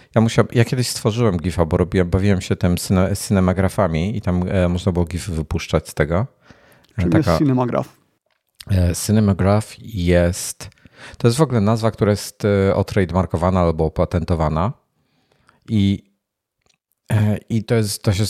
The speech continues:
Speaker 1: to jest bardzo złe. E, to jest bardzo złe.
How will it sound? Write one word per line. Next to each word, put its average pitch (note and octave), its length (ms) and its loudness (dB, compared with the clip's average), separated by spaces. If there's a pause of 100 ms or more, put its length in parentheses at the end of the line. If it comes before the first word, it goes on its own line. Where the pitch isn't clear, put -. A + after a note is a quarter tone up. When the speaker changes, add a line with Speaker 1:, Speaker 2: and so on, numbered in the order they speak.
Speaker 1:
to A#2+ 80 0
jest F#2+ 100 2
bardzo F#2 300 0
złe. E2+ 280 2 (600)
E, E2+ 140 -2
to F#2+ 100 0
jest E2 120 0
bardzo E2 320 2
złe. C#2 220 -6